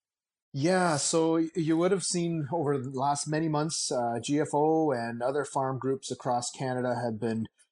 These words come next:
been advocating to our federal governments and our provincial governments to put, uh, better, uh, backstops in place to support farmers through tough times. And,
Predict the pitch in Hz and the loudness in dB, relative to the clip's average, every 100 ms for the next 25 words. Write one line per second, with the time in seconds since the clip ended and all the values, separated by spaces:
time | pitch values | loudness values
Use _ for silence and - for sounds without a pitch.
0 | _ _ _ 120 110 - 151 160 160 160 | _ _ _ 0 2 4 4 2 0 2
1 | 151 147 - 131 110 - 135 139 143 131 | 2 0 0 0 0 2 2 4 2 2
2 | 123 127 127 127 110 98 - 117 131 143 | 2 0 -2 -2 -4 -6 -4 -2 0 0
3 | 120 113 117 117 - - 107 - 120 - | 0 0 -4 -6 -6 -6 -4 -4 -4 -6
4 | - _ 110 - 104 104 120 123 143 135 | -16 _ -6 -4 -2 -2 -2 0 2 2
5 | - _ _ _ - 104 95 92 120 123 | -2 _ _ _ -8 -4 -2 2 2 2
6 | - 120 117 - 117 - 113 110 - - | 2 2 2 0 -4 -2 -2 -2 -4 -6
7 | 113 - 104 113 - 120 113 113 107 - | -6 -6 -2 -4 -2 -2 -2 -2 -4 -4
8 | 113 - 107 - - 101 80 71 - - | -4 -2 -4 -2 -4 -4 -6 -6 -8 -6
9 | 107 104 104 101 104 98 | -2 0 2 0 -2 -4